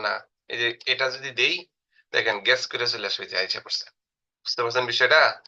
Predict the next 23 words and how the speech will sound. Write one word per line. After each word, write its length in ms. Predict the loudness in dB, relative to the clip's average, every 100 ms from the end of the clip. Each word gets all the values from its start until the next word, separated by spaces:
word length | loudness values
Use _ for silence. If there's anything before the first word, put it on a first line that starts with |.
| -20 -18 -14 -2
এখন 140 | 2 4
এই 60 | 4
যে 60 | 2 2
পমে 220 | 2 2 -2
ক্লিক 200 | -8 -2
করলে 200 | 2 6 6 4 2 -2
এই 60 | 2
ঘরে 160 | 2 0 0
পমটা 300 | -2 0 -2
চলে 160 | -2 0 -2
আসবে, 220 | -4 -12 -18 -20 -18 -4
সাথে 180 | 0 4 4
সাথে 160 | 2 2 2
চলে 160 | 4 4
আসে, 120 | 2
এখনো 200 | -2 -2 -2
দেরি 180 | 2 4 4
হয় 140 | 4
না। 60 | 0 -16 _ _ _ _ _ _ _ _ _ _
তো 40 | 0
এই 60 | 4
যে 80 | 4 4 4
এই 140 | 4